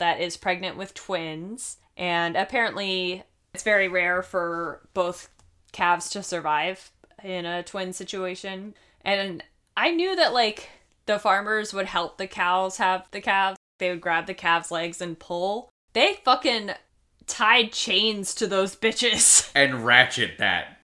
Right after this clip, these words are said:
Speaker 1: And ratcheted them out. Ugh, God, it's, like, making my vagina clench <laughs> just thinking about it.
Speaker 2: Literally, when they pulled the first one out, the farmer who was helping,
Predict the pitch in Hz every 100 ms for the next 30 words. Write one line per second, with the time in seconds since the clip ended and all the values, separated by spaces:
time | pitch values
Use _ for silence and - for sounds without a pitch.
0 | - 226 214 202 170 175 214 240 240 285
1 | 285 240 226 220 214 - 226 254 277 208
2 | - - _ - 311 311 269 233 170 -
3 | 220 214 156 214 240 226 - - - 247
4 | 311 220 196 185 202 202 175 190 170 -
5 | 175 196 - 320 - - 427 302 311 320
6 | 285 262 262 277 294 339 285 359 143 147
7 | 151 175 190 202 160 151 139 143 143 135
8 | 151 147 143 - 135 127 - 135 120 104
9 | 110 123 - - _ 113 127 120 - -
10 | 117 127 139 139 123 104 131 120 110 -
11 | 110 113 117 101 92 90